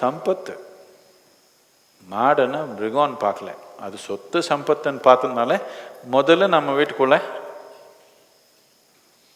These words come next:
செல்வங்கள் வரணுன்றதுக்கு, செல்வத்துக்கு ஒரு அறிகுறியா இருக்குது. நமக்கு எல்லாமே கிடைக்கணும்னா நம்ம என்ன சொல்றோம்? காமதேனுன்னு சொல்றோம். மாட்டு மூலமா தான் எல்லாமே நமக்கு சம்பத்து வருதுன்னு நமக்கு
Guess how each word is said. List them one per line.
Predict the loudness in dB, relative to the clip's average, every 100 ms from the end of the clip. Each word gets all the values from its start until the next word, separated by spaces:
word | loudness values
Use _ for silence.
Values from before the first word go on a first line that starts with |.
| _
செல்வங்கள் | 8 8 8 8 6 10
வரணுன்றதுக்கு, | 10 10 6 4 2 -2 2
செல்வத்துக்கு | 2 6 6 6 6 10
ஒரு | 10
அறிகுறியா | 10 8 4 4 2 4 2
இருக்குது. | 2 -4 -4 -12 -18 -20 -20 -20 -16 -8
நமக்கு | -4 4 8
எல்லாமே | 10 10 8 6
கிடைக்கணும்னா | 6 6 0 2 4
நம்ம | 4 2
என்ன | 2 0
சொல்றோம்? | 2 4 6
காமதேனுன்னு | 6 6 4 2 0 -4
சொல்றோம். | -6 -6 -10 -14 -20 -20 -20 -20 -20 _ 0
மாட்டு | 4 4 2
மூலமா | -2 -2 2
தான் | 2
எல்லாமே | 2 0 0 0 -2
நமக்கு | -4 -4
சம்பத்து | -4 0 0 2
வருதுன்னு | 0 0 -2 -2
நமக்கு | -4 -8